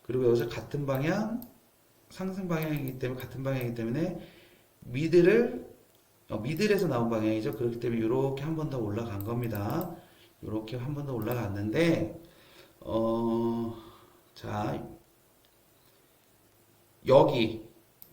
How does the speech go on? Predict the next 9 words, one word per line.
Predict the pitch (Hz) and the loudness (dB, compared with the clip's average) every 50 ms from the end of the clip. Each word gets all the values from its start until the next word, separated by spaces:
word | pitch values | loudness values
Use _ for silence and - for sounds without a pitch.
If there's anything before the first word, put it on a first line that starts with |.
| - | -6
여기 | - 113 123 147 - 175 180 175 180 | 0 0 0 2 2 0 0 0 0
이 | - 139 147 160 202 | -2 -2 -2 -2 -2
시그널에서, | 208 - 226 233 220 233 226 208 196 165 151 135 143 175 180 147 120 - - | -2 -2 -2 -2 0 2 4 4 4 4 4 4 4 4 4 4 4 0 -2
이 | - 131 165 | -2 -2 -2
시그널에서 | 170 170 - 196 180 190 190 175 160 147 139 131 127 113 | 0 0 -2 -2 -2 0 2 4 4 4 2 0 0 -2
한번 | 117 - 202 208 101 | -2 -2 -2 -2 -2
가정을 | - - 123 123 170 190 180 165 156 | -2 -2 0 4 4 6 6 6 6
한번 | 151 147 139 135 | 4 4 2 2
해볼게요. | 143 147 139 139 - - 107 101 98 110 - - - | 0 0 -2 -4 -4 -4 -4 -2 -2 -4 -6 -8 -10